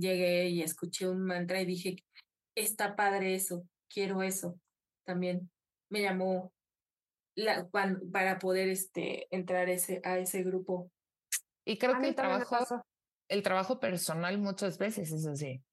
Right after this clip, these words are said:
Speaker 2: O sea, como terapeutas o como maestras o lo que sea, tienes que agarrar como esta visión, este, mental. Yo nunca
Speaker 1: Ujú.
Speaker 2: pude hacer eso. Tú llegabas a mi clase de yoga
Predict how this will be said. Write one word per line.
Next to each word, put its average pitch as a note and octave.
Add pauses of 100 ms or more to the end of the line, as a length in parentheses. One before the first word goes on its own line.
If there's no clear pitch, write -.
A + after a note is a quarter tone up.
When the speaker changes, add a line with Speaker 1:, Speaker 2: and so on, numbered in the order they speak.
(1400)
Speaker 2:
O F3+
sea, G#3
como F3+
terapeutas F#3+
o A3+
como E3+
maestras E3
o E3+
lo D#3
que C#3+
sea, F3+
tienes F#3
que E3+
agarrar D3
como F3
esta D#3+
visión, D3+
este, C#3 (120)
mental. D3+ (120)
Yo F#3
nunca G3
Speaker 1:
Ujú. -
Speaker 2:
pude E3
hacer D3+
eso. - (720)
Tú F#3
llegabas G3
a F3
mi D3+
clase E3
de D#3+
yoga D3+